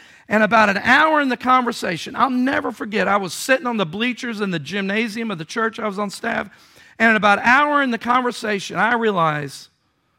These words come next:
I've been suckered into this conversation, 'cause you know what he was? He was, and again, I'm not, it's a great comp-, you know what he's trying to hook me in? Amway. It could be any, you know, whatever. That's irrelevant.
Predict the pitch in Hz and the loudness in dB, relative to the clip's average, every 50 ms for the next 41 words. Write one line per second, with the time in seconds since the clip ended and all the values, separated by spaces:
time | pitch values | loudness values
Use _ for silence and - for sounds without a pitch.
0 | _ _ - - 202 180 180 151 139 - - - - 214 208 208 - 165 156 147 | _ _ -4 -4 -2 -2 -4 -6 -6 -8 -12 -6 -2 -2 -2 -2 -2 -4 -4 -4
1 | 143 151 151 151 139 147 160 156 - - 156 156 156 151 151 - - 160 - 147 | -2 -4 -6 -6 -6 -6 -8 -8 -10 -10 -8 -8 -8 -8 -10 -10 -10 -10 -10 -10
2 | 143 - - - 147 135 139 156 196 208 214 208 208 202 202 214 208 208 214 208 | -12 -12 -14 -14 -14 -12 -10 -6 -4 -4 -2 -2 -2 -2 -2 -2 -2 -2 -2 -4
3 | 208 208 - - _ _ _ _ _ _ - 214 208 180 185 165 - - - 175 | -4 -6 -12 -18 _ _ _ _ _ _ -6 -4 -4 -2 -4 -6 -6 -10 -10 -10
4 | 175 180 190 - 147 135 139 143 143 143 139 _ - - - - 135 139 147 147 | -10 -8 -8 -8 -6 -6 -4 -4 -4 -6 -6 _ -20 -20 -18 -18 -12 -6 -6 -6
5 | 156 - 151 165 170 180 170 - _ _ _ _ - 233 240 247 240 254 247 240 | -6 -6 -6 -8 -8 -8 -10 -16 _ _ _ _ -4 0 0 2 4 2 2 0
6 | 208 - 262 247 233 220 185 233 254 - 226 233 233 240 247 240 - - 196 214 | -2 -6 -6 -4 -4 -2 0 -2 -2 -2 -2 -2 0 0 0 -2 -2 -4 -4 -2
7 | 214 220 214 196 170 151 151 - - _ _ _ _ _ _ _ _ _ _ _ | -2 -2 -2 -2 -4 -4 -6 -8 -14 _ _ _ _ _ _ _ _ _ _ _
8 | _ _ _ _ _ _ _ _ _ _ _ _ _ _ _ _ - - _ _ | _ _ _ _ _ _ _ _ _ _ _ _ _ _ _ _ -20 -20 _ _
9 | - _ _ _ _ _ _ _ _ _ _ _ _ _ _ _ _ _ _ _ | -20 _ _ _ _ _ _ _ _ _ _ _ _ _ _ _ _ _ _ _
10 | _ _ _ _ _ _ _ _ _ _ - 269 320 240 285 262 214 196 262 254 | _ _ _ _ _ _ _ _ _ _ 2 2 2 2 0 -2 0 2 2 2
11 | 254 247 240 233 220 196 - _ _ _ _ _ 269 294 302 294 285 277 262 - | 4 4 2 0 -2 -4 -8 _ _ _ _ _ 4 6 6 6 4 2 0 0
12 | 240 240 254 240 214 202 202 233 233 233 233 220 165 156 131 - - - 220 254 | 0 2 4 6 4 4 4 2 2 2 2 0 -2 -4 -8 -12 -4 2 4 4
13 | 269 - - 262 233 220 214 226 247 247 226 190 147 139 123 - | 4 2 0 0 0 2 4 4 2 2 0 -2 -4 -6 -10 -14